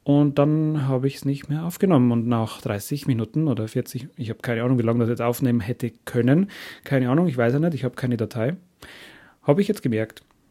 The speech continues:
"Scheiße, das, äh, funktioniert nicht." Und übrigens, falls es irgendwann schon mal jemand gehört hat, äh, meine Na-, ähm,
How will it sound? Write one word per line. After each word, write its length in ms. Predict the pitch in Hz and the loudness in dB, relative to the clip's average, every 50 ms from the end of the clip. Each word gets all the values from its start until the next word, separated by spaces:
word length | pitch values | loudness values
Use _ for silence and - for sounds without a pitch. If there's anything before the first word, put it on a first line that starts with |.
| _ | _
"Scheiße, 520 | - - - 104 - - - 123 143 185 190 - _ - _ _ _ _ _ | -16 -14 -12 -12 -12 -12 -10 -6 -6 -6 -6 -8 _ -20 _ _ _ _ _
das, 340 | - 151 175 175 - - - | -6 -6 -6 -6 -10 -10 -6
äh, 240 | 175 175 175 175 | -4 -4 -4 -4
funktioniert 600 | 175 - 190 185 175 - - 175 135 110 107 - | -4 -4 -6 -6 -4 -4 -2 -2 -2 -2 -4 -8
nicht." 240 | 107 101 98 - - | -10 -10 -10 -12 -6
Und 280 | - 139 139 143 139 - | 0 2 2 2 0 -2
übrigens, 400 | - 170 170 180 185 185 170 - | -4 -2 0 0 0 -2 -4 0
falls 240 | - 147 143 - - | 0 0 0 0 -4
es 160 | 139 - - | -10 -10 -2
irgendwann 480 | - 175 185 190 175 143 139 139 151 147 | 2 4 4 4 4 2 4 2 2 2
schon 140 | 143 143 135 | 0 0 2
mal 100 | 127 123 | 4 4
jemand 300 | 131 139 131 123 - - | 4 4 2 2 0 -4
gehört 280 | 117 104 120 135 135 | -4 0 0 2 2
hat, 180 | 131 139 135 - - _ _ _ _ _ _ _ _ _ _ _ _ _ _ _ _ _ - - - | 2 0 0 -2 -12 _ _ _ _ _ _ _ _ _ _ _ _ _ _ _ _ _ -20 -6 0
äh, 160 | 147 135 135 | 2 4 6
meine 220 | 135 139 139 143 139 | 6 6 6 6 4
Na-, 240 | 139 135 165 185 - | 4 2 -2 -4 -2
ähm, 220 | - 135 135 139 | 0 0 0 0